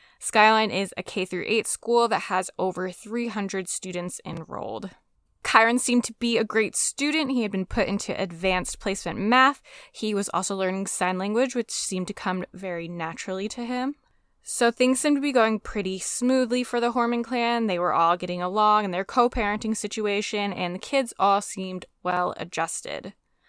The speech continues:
Kyron was seven years old on June fourth, two thousand ten, and he usually rode the bus to school. However, Terry had planned to drive Kyron to school on June fourth. He had prepared a project, which was, you know, one of those big, large trifold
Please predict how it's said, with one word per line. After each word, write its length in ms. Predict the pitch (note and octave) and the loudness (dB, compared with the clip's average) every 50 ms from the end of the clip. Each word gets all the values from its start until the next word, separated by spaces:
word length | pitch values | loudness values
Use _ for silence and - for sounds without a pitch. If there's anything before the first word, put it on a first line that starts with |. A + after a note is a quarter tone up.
| _ _ _ _ | _ _ _ _
Kyron 280 | - - A3+ A3+ A#3+ B3 | 2 4 6 6 6 6
was 140 | C4 C4 - | 2 0 0
seven 320 | - - - A#3 A#3+ C4 | 0 2 2 2 2 2
years 220 | C#4+ D4+ D4+ C4 A3+ | 0 0 0 0 2
old 180 | G3+ G3 G3 | 2 2 2
on 140 | - F#3 G3 | 0 -2 -2
June 240 | - - F#3 G3 G3+ | -4 -4 -4 -4 -4
fourth, 420 | - - - F#3+ F3+ F3 F#3+ - | -4 -4 -2 -2 0 0 -2 -4
two 160 | - - G3 | -8 -10 -10
thousand 440 | - - F3 F3 F3 - F3 F3+ - - | -6 -4 -4 -4 -4 -6 -8 -10 -10 -10
ten, 500 | - - A#3 G#3 F3+ E3 - F3+ G#3 A3 _ _ _ _ _ _ _ _ _ - | -8 -4 -2 -2 -2 -2 -4 -6 -6 -8 _ _ _ _ _ _ _ _ _ -4
and 80 | - G#3+ | 0 2
he 80 | A3+ A#3 | 2 2
usually 260 | A#3+ A#3 A3 A#3+ A#3 | 2 2 2 0 2
rode 180 | G3+ G3+ G3 | 2 0 0
the 80 | F3+ F#3 | 0 0
bus 280 | F3 F3+ E3+ - - - | 2 2 2 2 0 -4
to 80 | - | -4
school. 460 | - - - - - D#3 - - G3 _ _ _ - | -6 -6 -4 -4 -4 -2 -2 -4 -6 _ _ _ -2
However, 540 | - - A3+ A3+ G#3+ G#3+ A3+ A3 G#3+ G#3 - _ _ - | 4 6 6 8 8 6 4 4 2 0 -2 _ _ -8
Terry 320 | - - C4+ C4+ D4 D4+ | -2 2 2 4 4 2
had 140 | D#4 D4+ C4 | 0 -2 -2
planned 260 | - B3 A3 G3+ G3+ | -2 -2 -2 -2 -2
to 60 | - G3 | -4 -4
drive 360 | - G3 F3+ F3+ F3 E3+ - | 0 4 4 4 4 2 0
Kyron 400 | - - A3 A#3 A#3 A#3 A#3 A3+ | 4 6 8 8 8 6 4 0
to 60 | G#3+ | -2
school 360 | - - - - F#3+ F#3+ F#3+ | -4 -6 -4 -2 0 0 2
on 160 | F3 A#2+ F3 | 2 0 -2
June 220 | F3+ - D#3 D#3+ E3 | -4 -8 -10 -12 -12
fourth. 380 | - - - - - - - _ _ - - - _ | -10 -8 -6 -6 -6 -6 -10 _ _ -20 -20 -20 _
He 160 | - - A3 | -6 -4 -2
had 220 | G#3 A3 G3+ G3 - | 0 2 2 2 2
prepared 480 | A3 G#3 - - A3 G3 F#3+ F#3+ F#3+ | 0 -6 -4 -2 0 0 0 0 0
a 80 | - - | -2 -4
project, 680 | - - B3 A#3+ B3 A#3 - C4 B3+ B3 _ - - - _ - | -2 2 4 6 6 6 4 2 0 0 _ -10 -20 -20 _ -8
which 240 | - F#3+ - - - | -8 -8 -8 -6 -8
was, 180 | F#3 F3 - | -8 -8 -6
you 80 | F3+ F3+ | -6 -4
know, 160 | F3 F3 F3 | -2 -2 0
one 180 | D#3+ E3+ E3+ F3 | 0 -2 -2 -2
of 40 | |
those 100 | F#3 F3+ | -4 -6
big, 400 | - - G3+ F#3 F3+ F3+ E3 F3 _ _ _ _ _ _ _ _ _ - | -4 -2 0 2 2 0 -2 -6 _ _ _ _ _ _ _ _ _ -6
large 520 | - G#3 G3+ F#3+ F3+ F3 F3 F3+ - - | 0 4 6 6 6 6 4 2 -2 -4
trifold 840 | - - - G3+ F3 E3+ F3+ - - F3+ E3+ D#3+ D#3+ D#3+ - - | -4 2 4 4 4 4 2 -2 -6 -6 -4 -4 -4 -6 -8 -10